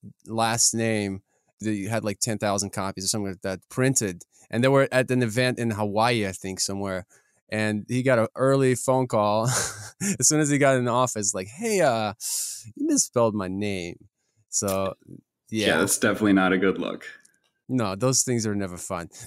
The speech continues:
Speaker 1: Now, man, let's shift <laughs> gears and talk about something positive. Tell us the story of the best moment in your creative journey.
Speaker 2: Yeah, it's, it's definitely not a specific thing, but s-, recently I've started putting out a lot of,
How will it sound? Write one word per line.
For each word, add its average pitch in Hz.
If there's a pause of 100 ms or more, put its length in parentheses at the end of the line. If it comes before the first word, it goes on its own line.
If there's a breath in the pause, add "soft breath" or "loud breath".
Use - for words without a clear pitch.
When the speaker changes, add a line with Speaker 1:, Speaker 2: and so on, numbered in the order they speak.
Speaker 1:
Now, 165
man, 190
let's 208
shift 165
<laughs> 147
gears 175
and 143
talk 170
about 151
something 143
positive. 107
Tell 170
us 190
the 165
story 160
of 127
the 123
best 143
moment 120
in 107
your 101
creative 98
journey. 90 (1200 loud breath)
Speaker 2:
Yeah, 165
it's, -
it's 147
definitely 175
not 127
a 104
specific 139
thing, 185
but 107
s-, - (120)
recently 131
I've 104
started 107
putting 107
out 101
a 98
lot 92
of, 92